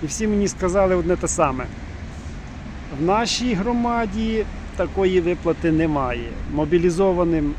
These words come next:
ні одноразової виплати, ні на амуніцію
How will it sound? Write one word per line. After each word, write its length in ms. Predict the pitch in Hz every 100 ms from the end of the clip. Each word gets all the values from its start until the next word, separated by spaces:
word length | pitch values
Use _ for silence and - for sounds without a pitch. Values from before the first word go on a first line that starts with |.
| -
ні 180 | 170 165
одноразової 800 | 165 151 170 175 139 151 147 151
виплати, 640 | 151 226 254 226 - 220 202 - - -
ні 220 | 160 175
на 220 | 175 170
амуніцію 760 | 156 156 180 226 - 208 208 208